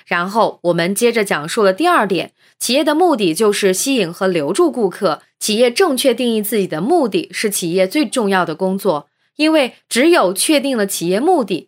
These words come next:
才能够给予企业经营上的实际指导。它决定企业往何处去，要干什么。一个没有目的的企业是必然是会衰亡的。最后，我们讲述了如何通过差异化来实现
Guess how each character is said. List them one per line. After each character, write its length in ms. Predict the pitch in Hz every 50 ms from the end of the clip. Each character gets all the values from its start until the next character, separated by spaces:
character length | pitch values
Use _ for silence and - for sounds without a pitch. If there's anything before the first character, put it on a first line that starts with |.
| _ _
才 160 | - 214 202
能 160 | 202 190 190
够 160 | 196 233 208
给 220 | 190 - 185 151 139
予 160 | 143 254 285
企 280 | 214 - - - 160 156
业 120 | 180 170
经 280 | 165 _ - 277 311 302
营 140 | 233 185 202
上 240 | - 247 220 202
的 160 | 180 165 147 147
实 220 | - - - 214
际 160 | 196 254 233
指 240 | 196 - - 151 190
导。 260 | 233 226 156 - _ _ _ _ _ _ _ _
它 200 | - 233 220 226
决 220 | 226 - 175 170
定 180 | 185 226 208 196
企 180 | - - 156
业 100 | 165 196
往 220 | 202 190 175 147 151
何 260 | - - - 156 170
处 160 | 196 - 277
去， 400 | 240 - - 339 311 208 - _ _ _ _ _
要 160 | _ 339 320 302
干 260 | 302 - 381 320 233
什 220 | 202 - 175 147
么。 240 | 156 165 165 143 - _ _ _ _ _
一 140 | 233 240 277
个 160 | - 311 277
没 120 | 247 240
有 140 | 294 294 254
目 180 | 269 349 381 320
的 120 | 226 214
的 100 | 185 185
企 200 | 175 - - 147
业 300 | 156 185 190 165 151 _ _ _
是 200 | - - - 294
必 180 | 262 240 349 349
然 280 | 311 220 160 156 160 196
是 140 | - 233
会 160 | 214 196 214 190
衰 280 | - - 196 196 220
亡 280 | 311 240 175 151 151 156
的。 240 | 170 156 147 - _ _ _ _ _
最 180 | _ - 269 247
后， 220 | 240 247 277 226
我 60 | 196 165
们 140 | 160 170
讲 240 | 208 - 208 160 147
述 200 | 175 - - 202
了 200 | 190 175 160 156 - - _
如 200 | _ - 220 269
何 180 | 311 - 254 214
通 240 | 208 - 277 277 285
过 180 | 277 294 247
差 280 | 226 - - - 330 349
异 120 | 349 302
化 300 | 240 - - - 180 - - -
来 200 | 185 170 196 277
实 220 | - - 196 185
现 300 | 196 - 240 208 170 -